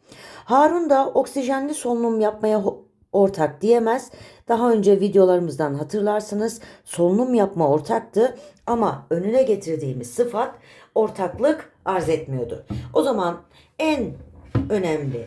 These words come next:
en güzel cevabı sevgili Ahmet'imiz vermiştir. İkinci soruya baktığımızda karbon işaretlenmiş bir aminoasit.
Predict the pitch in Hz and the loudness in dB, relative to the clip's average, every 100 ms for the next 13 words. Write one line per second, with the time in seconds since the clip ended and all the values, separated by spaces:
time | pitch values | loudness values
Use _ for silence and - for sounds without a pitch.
0 | - - 269 262 208 180 135 120 107 247 | -12 -4 -2 0 -2 -2 -2 -4 4 4
1 | 208 165 139 208 277 285 - - - 214 | 6 2 2 2 2 0 -12 -20 -2 -2
2 | 190 165 170 269 294 - _ - 190 156 | 0 0 6 6 4 -4 _ -2 0 0
3 | 139 135 147 285 294 - _ - 180 127 | -4 -4 -4 -4 -4 -14 _ 2 2 2
4 | 113 - - - _ _ _ _ _ _ | -6 -14 -16 -20 _ _ _ _ _ _
5 | _ _ _ _ - - - - 311 339 | _ _ _ _ -20 -20 -20 -4 0 0
6 | 359 392 330 302 302 269 220 185 170 147 | 0 0 0 2 2 2 0 -2 -2 -4
7 | 131 220 269 - - _ - - _ 294 | -6 -4 -4 -6 -20 _ -20 -20 _ 0
8 | 311 311 339 339 - 226 226 196 165 - | 0 2 -2 -2 -8 -8 -2 0 0 -2
9 | 143 135 - 247 302 - _ _ _ _ | -2 -2 -2 -4 -4 -8 _ _ _ _
10 | _ 285 285 285 - _ _ - 220 208 | _ -2 -2 -6 -18 _ _ -2 2 4
11 | 165 143 135 - - | 2 0 -8 -16 -20